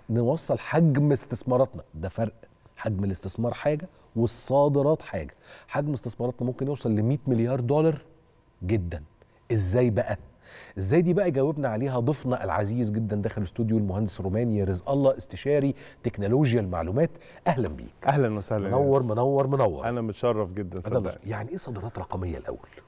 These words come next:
Speaker 2: آه، بص، صادرات رقمية يعني كل ما هو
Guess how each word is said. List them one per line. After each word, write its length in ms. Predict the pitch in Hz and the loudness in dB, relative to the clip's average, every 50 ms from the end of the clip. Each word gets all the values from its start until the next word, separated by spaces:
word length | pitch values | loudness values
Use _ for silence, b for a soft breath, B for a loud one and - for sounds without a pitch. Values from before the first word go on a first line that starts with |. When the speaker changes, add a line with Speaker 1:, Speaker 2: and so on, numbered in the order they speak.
| - 113 | -2 0
Speaker 2:
آه، 340 | 110 107 107 107 104 104 | 2 2 2 2 2 0
بص، 420 | 104 110 156 208 - - - - - | 0 0 0 -2 -2 -6 -12 -4 0
صادرات 440 | 113 107 95 117 135 196 - - 160 | 0 2 2 2 2 2 0 -2 -4
رقمية 440 | - - 110 104 107 117 135 139 | -4 -4 -2 -2 -2 0 0 0
يعني 280 | 127 120 107 104 104 104 | 0 0 0 0 -2 -4
كل 200 | - - 160 165 | -4 -4 -2 -2
ما 220 | 165 139 120 107 | 0 0 0 0
هو 360 | 101 123 139 135 131 117 - | 2 2 2 4 2 2 0